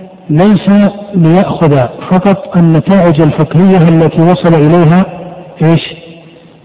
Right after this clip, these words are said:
الشافعي. هذه إشكالية ترى في القراءة العلمية، البعض يقرأ مثل عشر صفحات ويقول نتيجة هذه الصفحات العشر أن الشافعي رجح في مسألة كذا، إيش؟ رجح أو اختار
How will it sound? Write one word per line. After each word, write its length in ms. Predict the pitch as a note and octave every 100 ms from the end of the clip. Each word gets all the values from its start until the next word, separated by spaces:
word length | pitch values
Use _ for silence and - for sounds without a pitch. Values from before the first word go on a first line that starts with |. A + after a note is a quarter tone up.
| -
الشافعي. 680 | - - F#3 C3+ B2+ A#2+ C3
هذه 360 | D3+ D#3+ E3
إشكالية 540 | E3+ - E3 E3+ G#3 F#3+
ترى 260 | F3 D#3+ C#3+
في 60 |
القراءة 380 | D#3 D3 D#3+ D#3
العلمية، 500 | D3 B2+ C#3+ C#3 A#2
البعض 360 | C3 C#3 F3 E3+
يقرأ 340 | G3 F3+ E3
مثل 340 | D3+ C3 D#3 F3+ - - - - - -
عشر 400 | F3 E4 - F#3
صفحات 500 | D3+ D#3 C#3 E3 F#3
ويقول 280 | G#3 G3+ G3+
نتيجة 440 | F#3+ - G#3+ F#3+ F3
هذه 220 | F#3 E3
الصفحات 500 | D3+ E3 C3 E3 -
العشر 480 | D3 D3 D3+ F#3+ F3
أن 140 | F#3+
الشافعي 460 | F3+ - G3 F3+ D#3
رجح 480 | E3+ G3+ E3+ F3 D#3+
في 160 | D3+
مسألة 340 | D#3+ E3 E3 D3
كذا، 420 | - F3+ E3 F#3+ - - - - - - - -
إيش؟ 160 | E3 F3+ - - - - - - - -
رجح 480 | C#3+ F#3 E3 F#3 -
أو 220 | F3 E3+
اختار 520 | D#3 - F#3 E3+ F#3